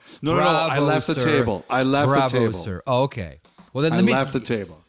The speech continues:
Speaker 2: give me a quick chance to grouse about something, and then we'll get to
Speaker 1: All right.
Speaker 2: actual news and things that happened over the weekend. Um,
Speaker 1: Okay.
Speaker 2: as Elliot mentions, yes, I've been tweeting about the, the Aho Necas overtime show, which has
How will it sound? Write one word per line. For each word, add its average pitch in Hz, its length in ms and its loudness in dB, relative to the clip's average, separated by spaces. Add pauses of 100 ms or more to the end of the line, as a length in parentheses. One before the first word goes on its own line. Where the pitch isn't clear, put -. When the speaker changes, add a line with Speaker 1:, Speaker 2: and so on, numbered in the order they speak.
Speaker 2:
give 165 100 2
me 180 80 4
a 156 40 -2
quick 165 180 -4
chance 147 240 -2
to 127 80 -4
grouse 120 280 -4
about 101 220 -6
something, 104 260 -6
and 104 80 -4
then 123 120 2
we'll 127 80 0
get 120 120 -4
to 107 80 -6
Speaker 1:
All 107 100 -2
right. 110 60 4
Speaker 2:
actual 98 200 0
news 95 260 -4
and 95 100 -8
things 101 140 -6
that 95 100 -8
happened 95 300 -8
over 87 140 -8
the 90 80 -10
weekend. 87 400 -10 (360)
Um, 117 220 2
Speaker 1:
Okay. 113 240 2 (100)
Speaker 2:
as 160 220 2
Elliot 165 300 2
mentions, 117 420 -2
yes, 123 220 -2
I've 117 100 -2
been 113 140 -2
tweeting 120 320 -4
about 110 320 -4
the, 107 260 -4
the 107 200 -8
Aho 113 420 2
Necas 107 680 -6
overtime 107 600 -4
show, 110 280 -6
which 117 220 -8
has 110 240 -8